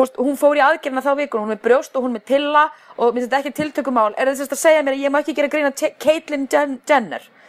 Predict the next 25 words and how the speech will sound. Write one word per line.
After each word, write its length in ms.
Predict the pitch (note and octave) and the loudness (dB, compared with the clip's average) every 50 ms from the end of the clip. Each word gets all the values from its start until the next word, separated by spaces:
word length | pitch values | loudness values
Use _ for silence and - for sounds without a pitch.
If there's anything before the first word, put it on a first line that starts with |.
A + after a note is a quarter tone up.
| - - - _ - | -20 -20 -12 _ -2
Þú 40 | B3 | 0
veist, 140 | B3+ B3+ - | 0 -2 -2
við 60 | A#3+ B3 | -8 -6
skulum 100 | C#4+ C4+ | -4 0
bara 120 | C4+ C4+ B3+ | 0 0 2
hafa 260 | D4+ D#4 D4+ D4 D4 | 2 0 0 0 -2
þá 20 | |
á 60 | C4+ | -2
hreinu 300 | C#4+ D4+ D4+ C#4+ B3+ A#3 A3 | -2 -2 -4 -4 -4 -6 -6
að 60 | A3 A3 | -6 -2
Caitlyn 360 | - C#4 D4 C#4+ C#4+ C#4 B3 D4 | 0 0 0 0 -2 -6 -2 -2
Jenner 300 | C#4+ D4 C#4+ C4 B3 A#3+ - - - - - | -2 -2 0 -2 -4 -4 -6 -14 -12 -4 -2
er 100 | A#3+ A#3 | 0 2
repúblikani 880 | A#3 B3+ C#4 D4+ D4 D#4+ - D4 C4 B3+ - A#3+ A3 A3 G#3 G#3+ A3 - _ _ - | 4 4 4 4 2 -2 -4 0 0 0 0 0 -4 -2 -4 -6 -8 -10 _ _ -6
og 120 | A#3 A3+ - | -6 -4 -4
privileged 540 | - A#3+ C#4+ D#4 D4+ D4 D4+ D4 D4 - C4 A#3 | -2 -2 -2 -2 -2 -2 -4 -4 -4 -4 -4 0
white 240 | B3 C4 C#4+ D4+ - C4+ A#3+ | 2 2 2 2 -2 -4 -2
woman 320 | B3 A3+ A3+ G#3 G3+ G#3+ | -2 0 0 0 -2 -2
í 60 | A3+ A3+ | -4 -2
dag 320 | - A3+ G3+ F#3+ G3 G#3 A3 - | 2 4 4 6 4 2 0 -4
sem 80 | B3+ A#3+ | -8 -4
hefur 200 | A3+ A3+ A#3 A3 | -2 0 0 -2
átt 80 | A3 - | -2 -2
privileged 360 | - D4 D4 D4+ D4+ - - A#3+ | -4 -4 -2 -2 -4 -6 -4 -4
líf, 180 | G#3+ A3 A3+ | -2 -2 -4